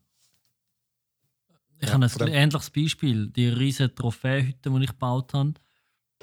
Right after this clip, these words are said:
Speaker 1: Äh, da habe ich mir letzten Sonntag, Samstag, Sonntag richtig Mühe gegeben und ein bisschen Zeit
Speaker 2: <laughs>
Speaker 1: genommen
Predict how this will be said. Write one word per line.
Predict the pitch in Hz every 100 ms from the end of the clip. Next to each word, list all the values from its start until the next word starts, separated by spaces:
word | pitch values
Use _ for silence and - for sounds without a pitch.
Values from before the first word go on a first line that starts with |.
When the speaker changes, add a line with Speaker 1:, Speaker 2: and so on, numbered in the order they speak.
| 117 -
Speaker 1:
Äh, | 117 104
da | 104 110
habe | 120
ich | 110
mir | 120 113
letzten | 117 - 117
Sonntag, | 131 139 139 127 - _ _ _ - -
Samstag, | - 131 - 123
Sonntag | 143 143 123 113
richtig | 147 - 117 107
Mühe | 127 165
gegeben | - 143 156
und | 147 117
ein |
bisschen | 113 - -
Zeit | - 135
Speaker 2:
<laughs> |
Speaker 1:
genommen | 131 139